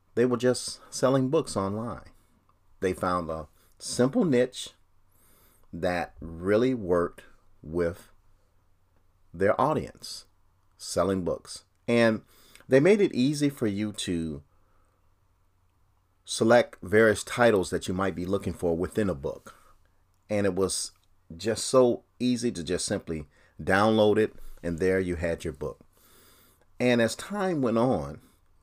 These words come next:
that niche, that idea got so popular that they literally put bookstores out of business.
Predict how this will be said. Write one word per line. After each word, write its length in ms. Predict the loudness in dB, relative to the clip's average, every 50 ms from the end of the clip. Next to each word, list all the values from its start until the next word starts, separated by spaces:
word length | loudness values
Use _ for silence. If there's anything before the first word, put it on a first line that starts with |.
| _ _
that 420 | -16 -2 2 4 4 4 4 2
niche, 560 | -2 0 2 2 2 0 -2 -8 -16 -16 -18 _ _ _ _ _ _ _ _ _
that 420 | -4 2 6 6 6 6 4 0
idea 680 | -2 0 0 0 0 0 2 2 2 2 2 -2 -8 -12 _ _ _ _ _ _ _ _ -6 2
got 300 | 4 4 4 4 0 -2
so 500 | -8 -8 -8 -6 -2 0 2 2 2 0 -4
popular 840 | -10 -6 -2 0 0 0 -2 -2 -4 -4 -2 -2 -6 -8 -10 -14 -16 _ _ _ -20 -20 _ _ _ _ _ _ _ _ _ _ _ _ _ _ _ _ _ _
that 160 | -8 -6 -4
they 120 | -4 -6
literally 440 | -6 -4 -2 0 0 0 0 -2 -4
put 320 | -4 -2 0 0 0 0 -6 _ _ _ _ _ -20 -6 -2
bookstores 580 | -2 -2 -2 -4 -8 -6 -4 -4 -4 -6 -6
out 140 | -8 -8 -8
of 100 | -8 -10
business. 540 | -10 -12 -12 -14 -18 -20 -18 -18 -18 -18